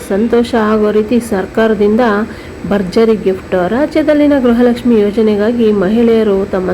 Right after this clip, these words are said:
ಸಣ್ಣ ಪುಟ್ಟ ಕೆಲಸ ಕಾರ್ಯಗಳಿಗೆ ಅಥವಾ ತಮ್ಮ ಉದ್ಯಮಗಳನ್ನು ನಡೆಸಲು ಈ ಒಂದು ಹಣದಿಂದ ತುಂಬ ಸಹಾಯವಾಗ್ತಾಯಿತ್ತು. ಹದಿನೈದನೇ ಕಂತು ಹಣ ತಮ್ಮದಾಗಿಸಿಕೊಂಡಿದ್ದಾರೆ.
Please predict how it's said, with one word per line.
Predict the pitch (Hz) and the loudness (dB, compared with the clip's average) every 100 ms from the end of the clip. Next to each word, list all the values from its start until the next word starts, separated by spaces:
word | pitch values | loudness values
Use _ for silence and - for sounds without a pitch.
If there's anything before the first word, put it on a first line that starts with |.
| 185 | -2
ಸಣ್ಣ | 247 254 233 - | -2 0 -2 -2
ಪುಟ್ಟ | 208 190 190 | -6 -4 -2
ಕೆಲಸ | 220 240 233 214 | 2 0 0 -2
ಕಾರ್ಯಗಳಿಗೆ | 190 190 185 190 214 233 202 | -2 0 2 2 2 2 0
ಅಥವಾ | 190 180 175 | -2 -4 -2
ತಮ್ಮ | 247 277 247 | -2 0 0
ಉದ್ಯಮಗಳನ್ನು | 196 233 240 214 202 196 190 | 0 0 2 0 0 0 0
ನಡೆಸಲು | 185 - 269 220 247 - - - - | -2 -2 0 0 -2 -6 -16 -10 -2
ಈ | 302 285 | 2 2
ಒಂದು | 254 254 | 2 2
ಹಣದಿಂದ | 214 220 220 233 226 226 | 2 2 2 0 -2 -2
ತುಂಬ | 226 226 233 | -2 -2 -2
ಸಹಾಯವಾಗ್ತಾಯಿತ್ತು. | 208 214 208 196 196 196 190 196 302 - - - | -4 -2 0 0 -2 -4 -2 -2 -4 -6 -12 -4
ಹದಿನೈದನೇ | 240 226 294 302 311 311 | -2 0 2 2 2 2
ಕಂತು | 262 269 269 262 | 0 2 0 0
ಹಣ | 233 208 220 240 - - - 214 | 2 0 0 -2 -8 -14 -6 -2
ತಮ್ಮದಾಗಿಸಿಕೊಂಡಿದ್ದಾರೆ. | 208 214 214 208 214 - 208 202 190 185 185 | 2 2 2 0 -2 -2 -2 0 0 0 0